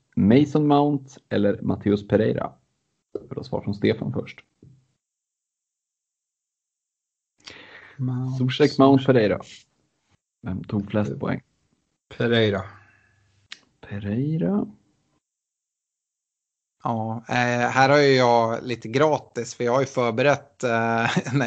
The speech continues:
Speaker 3: jag gick igenom de här topp tio-listorna och sånt, och då nämnde jag bland annat att, eh, Pereira, eh, tog mer poäng, eh, än,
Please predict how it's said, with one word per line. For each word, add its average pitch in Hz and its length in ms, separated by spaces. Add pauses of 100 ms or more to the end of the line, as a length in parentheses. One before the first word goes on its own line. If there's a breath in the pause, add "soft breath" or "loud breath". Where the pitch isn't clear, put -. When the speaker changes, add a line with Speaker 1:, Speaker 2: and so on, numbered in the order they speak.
Speaker 3:
jag 117 100
gick 117 220
igenom 117 240
de 117 40
här 113 60
topp 113 260
tio-listorna 127 680
och 127 80
sånt, 113 400
och 120 80
då 117 80
nämnde 120 360
jag 123 80
bland 117 180
annat 117 160
att, 113 180 (380 loud breath)
eh, 113 380
Pereira, 117 640 (240)
eh, 117 540
tog 113 420
mer 117 320
poäng, 113 840
eh, 110 800 (1120 loud breath)
än, 120 260